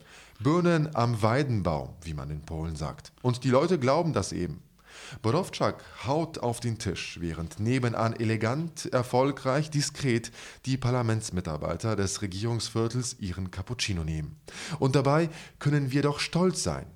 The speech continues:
Gibt es hier nicht mittlerweile mehr Autos pro Kopf als im europäischen Durchschnitt? Borowczak ballt die Faust. Und dann Danzig, das Solidarność-Zentrum, der Flughafen, das Fußballstadion, schöner noch als in München, das neue Shakespeare-Theater.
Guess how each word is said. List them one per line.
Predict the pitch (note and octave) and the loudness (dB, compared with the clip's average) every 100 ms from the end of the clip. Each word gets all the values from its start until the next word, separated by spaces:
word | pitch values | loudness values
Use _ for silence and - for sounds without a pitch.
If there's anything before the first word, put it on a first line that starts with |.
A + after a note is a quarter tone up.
| - - | -20 -6
Gibt | A#2+ B2 | -2 0
es | G#2+ | 0
hier | - A#2 | 0 2
nicht | A#2 - | 0 0
mittlerweile | B2+ C#3 A#2+ A2+ A2+ G#2+ | 0 2 2 4 4 4
mehr | A#2 C#3+ G#2+ | 4 4 4
Autos | C3 C3 C#3 - | 2 2 -4 -2
pro | B2 A2 | -2 -2
Kopf | G#2 C#3 - | 0 0 0
als | - G#2+ A2 | 0 2 2
im | A#2 | 2
europäischen | A2 A2+ A2 A2+ A2+ A2+ A2+ | 4 4 2 0 0 0 0
Durchschnitt? | G#2 F#2+ - D3 - - - _ _ _ - - - - | 2 2 0 -4 -6 -16 -20 _ _ _ -18 -16 -16 -2
Borowczak | A2+ F3+ F3+ F3+ D3+ F#2+ | 0 2 0 -2 -2 -2
ballt | G#2+ A#2+ A#2+ A2 | 0 0 -2 -10
die | |
Faust. | - E2+ D2+ - - - - | -4 -4 -4 -8 -14 -16 -2
Und | A#2 G#2 | 0 4
dann | B2+ C3 | 4 4
Danzig, | B2 A#2+ C3 - D#2+ - - - | 4 4 2 -2 -6 -10 -14 -2
das | F#2+ - | 0 2
Solidarność-Zentrum, | B2+ B2+ B2 C#3+ D#3 A#2 F#2+ - G2+ F#2 F#2+ D#2+ D#2 | 2 4 6 4 4 2 2 2 0 2 0 -2 2
der | C3 | 0
Flughafen, | - G#3+ - A2 G2 G#2 - - - - | 2 0 2 2 2 -2 -4 -12 -16 -2
das | D3+ C#3+ | 2 2
Fußballstadion, | - G#3+ G#3+ - A2+ G2+ - G#2 F#2+ F#2 F2 | 0 -2 -2 2 2 2 2 2 4 2 0
schöner | E2+ - G3+ E3+ | 2 2 4 4
noch | C#3+ A#2+ | 4 4
als | B2+ C#3 | 2 2
in | C3+ | 2
München, | C3+ F3 F3+ - F2+ E2 | 4 2 0 0 0 0
das | A2+ A2+ - | 0 0 2
neue | D3 D#3+ B2+ | 2 2 0
Shakespeare-Theater. | - D#3 D#3+ - - G#2 G2 F#2+ F2 F2 E2 D2+ | 0 -2 -2 -4 0 0 2 0 0 -2 -4 -6